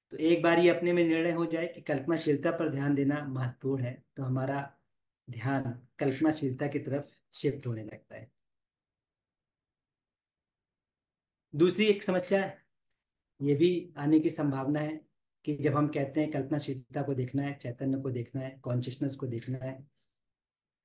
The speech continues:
तो हम बहुत जल्दी संवेदनाओं के माध्यम से उसको देखने की कोशिश करते हैं, है ना। तो जो हमारी पांच संवेदनाएं हैं, तो उनके through ही हम चीजों को देखना चालू करते हैं, क्योंकि अभी हम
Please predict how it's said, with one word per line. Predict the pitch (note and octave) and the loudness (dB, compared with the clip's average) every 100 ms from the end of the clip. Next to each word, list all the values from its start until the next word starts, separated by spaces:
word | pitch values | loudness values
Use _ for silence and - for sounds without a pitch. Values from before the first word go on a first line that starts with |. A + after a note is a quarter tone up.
| _ _ _ _ - | _ _ _ _ 2
तो | |
हम | D#3 F#3 F#3 | 4 4 4
बहुत | E3 F3+ | 4 4
जल्दी | E3+ E3 F3+ F#3+ - _ - | 4 6 4 2 -6 _ -10
संवेदनाओं | - D#3 D3+ D3 D3 D#3 E3 D#3+ | 2 4 4 4 2 2 2 0
के | E3 | -2
माध्यम | C#3+ C3 D3+ D#3 | -2 -2 -2 -2
से | D#3 D#3+ | 0 -2
उसको | D3 - D3+ | -2 -2 0
देखने | C3 B2 C3+ | 0 0 -2
की | C#3 | -2
कोशिश | C3 A#2 B2+ - | -6 -6 -6 -8
करते | G#2 - - | -14 -16 -20
हैं, | |
है | - _ _ _ _ _ _ - - | -20 _ _ _ _ _ _ -20 -14
ना। | B2+ | -12
तो | - C3+ | -8 -6
जो | C3 | -2
हमारी | B2+ C3 | 0 0
पांच | C3+ C3 C3+ | -2 -4 -6
संवेदनाएं | - B2 B2 A#2+ B2+ B2 | -4 -4 -2 -2 -2 -2
हैं, | B2 - _ _ _ _ _ _ _ _ _ _ _ - | -4 -14 _ _ _ _ _ _ _ _ _ _ _ -10
तो | - | 4
उनके | D#3+ D#3 F3+ | 6 8 6
through | F3 - D#3+ | 4 4 6
ही | F3 | 8
हम | F3 | 6
चीजों | E3+ D3+ D#3 | 4 4 4
को | D#3+ | 4
देखना | C#3+ C3+ C#3 | 0 0 -2
चालू | D3 C3 C3 | -4 -2 0
करते | C3+ B2+ B2+ | 0 -4 -6
हैं, | C3+ C#3+ _ - | -8 -10 _ 0
क्योंकि | D#3+ D#3+ F3+ F#3+ - _ - | 2 4 2 0 -8 _ -10
अभी | D3+ C#3+ F#3 | -2 4 4
हम | D#3 F3 F#3+ | 4 0 -2